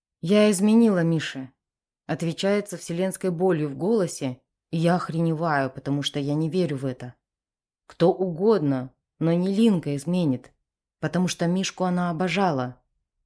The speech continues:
«Как изменила? В смысле?» «Я не помню. Толик, я не знаю как».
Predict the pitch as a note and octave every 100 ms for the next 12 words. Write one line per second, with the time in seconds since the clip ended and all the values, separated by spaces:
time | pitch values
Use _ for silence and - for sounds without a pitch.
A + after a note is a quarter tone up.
0 | _ _ _ _ - A3+ A3+ D#3+ D#3 C#3+
1 | C3+ B2 B2 - _ _ - - E3+ A3+
2 | B3 - B2 - _ _ _ _ _ _
3 | _ _ _ _ D#3+ F3+ G#3+ A3 A#3 G#3+
4 | E3 C3 B2 _ _ _ _ _ _ _
5 | - A3+ G3+ F3+ G3 A3+ A#3 A#3 A#3+ G3
6 | D#3 D3 C3 -